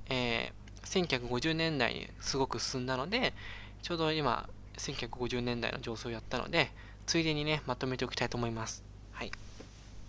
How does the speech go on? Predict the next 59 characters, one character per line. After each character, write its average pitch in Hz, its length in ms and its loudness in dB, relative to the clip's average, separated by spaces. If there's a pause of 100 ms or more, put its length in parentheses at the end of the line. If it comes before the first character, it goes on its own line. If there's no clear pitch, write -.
(840)
ま 254 140 2
ず 170 140 -2
で 139 140 6
す - 120 -2
ね、 127 240 4
え 135 280 2
ー、 135 40 -2
丸 160 160 4
一 196 160 2
か - 120 2
ら 117 60 2
丸 120 200 0
四 156 100 2
ま 123 80 4
で - 160 -4
超 180 140 0
簡 165 200 0
単 151 200 2
に 139 60 0
い - 20 -2
き - 80 -2
ま 143 100 0
す - 80 -6
ね。 - 180 -4 (540)
ま 208 180 6
ず、 175 320 6
え 135 140 4
ー、 131 60 4
千 202 240 6
九 156 100 4
百 127 240 -2
五 123 140 4
十 156 160 4
年 117 220 4
の - 100 -6
頃 127 240 -2
に 151 320 4
こ 151 100 -2
ん 180 60 2
な 185 80 6
の 127 80 6
が 117 80 0
出 113 100 -2
さ 120 120 -2
れ 113 40 0
ま 113 140 -4
し - 60 0
た。 - 140 -4 (1700)
ス - 160 -2
ト 180 240 2
ッ - 40 -6 (240)
ク 190 220 6 (760)
ホ 143 280 2
ル 151 220 2
ム 170 260 4 (600)
ア 139 160 0
ピ 143 320 0
ー 117 40 0
ル - 120 -4